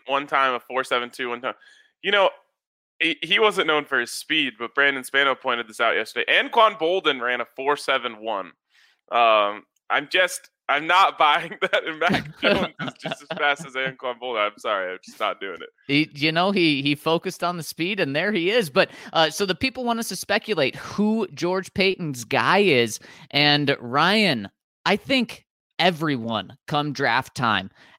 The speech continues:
Speaker 2: outside of the Jaguars are going to fall in love with Trey Lance. You, me, George Payton, every other N F L team. And I think it's going to be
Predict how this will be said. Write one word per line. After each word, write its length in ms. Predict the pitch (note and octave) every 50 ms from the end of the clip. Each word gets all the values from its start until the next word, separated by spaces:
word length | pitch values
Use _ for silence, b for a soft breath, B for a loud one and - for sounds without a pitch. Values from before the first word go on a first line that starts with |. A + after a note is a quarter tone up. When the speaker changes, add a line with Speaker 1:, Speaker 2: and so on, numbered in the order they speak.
| _ _ A#2+
Speaker 2:
outside 680 | C3 D#3 E3+ - - - - F#3 C#3+ D3+ D#3+ D#3 D3+
of 520 | D3 C#3 C3 C3 B2 A2+ G#2 - - - _ _ -
the 100 | B2 B2
Jaguars 1200 | G#2+ G2+ A2 A#2 B2 A#2+ A#2+ B2 B2+ G#2+ G2+ G2+ G#2 G2+ F#2+ F#2 F2+ - - - - - - - _ _ _
are 100 | B2 B2+
going 240 | A#2 B2+ C3 B2+ B2+
to 60 | B2
fall 320 | - - - A2+ A2+ A2+ A2+
in 120 | A2+ A2
love 220 | G#2 G2+ G2+ -
with 120 | - A2 -
Trey 240 | - A2+ G2 G2 - -
Lance. 360 | - - - - - - b b b b
You, 540 | - - C3+ D#3+ F#3+ G#3 A#3 B3 B3+ B3+ B3+ b b b b -
me, 600 | A2+ A#2 B2+ C#3+ E3 G3 G#3+ A3 A3+ A#3 A#3+ b b b b b - A2+
George 420 | A#2 C#3+ C#3+ C3+ B2+ A#2+ - -
Payton, 480 | - F#3 F#3+ A#3+ A#3 A#3 A#3 A#3+ B3 A#3+ - _ _ _ _ _ _ _ _ _ -
every 260 | A#3 A3+ A#3 C#4 C#4
other 220 | C4+ G#3+ C4 B3
N 100 | B3 B3
F 160 | B3+ B3 -
L 140 | B3 A#3+ A#3+
team. 380 | A#3+ - C#4 C4+ C#4 B3+ A3+ A#3 -
And 160 | - D#3 D#3 -
I 160 | - F#3 G#3+
think 160 | - A#3+ A3
it's 100 | A3+ -
going 200 | - G#3 G#3 G3
to 60 | F#3+
be 140 | D#3+ F#3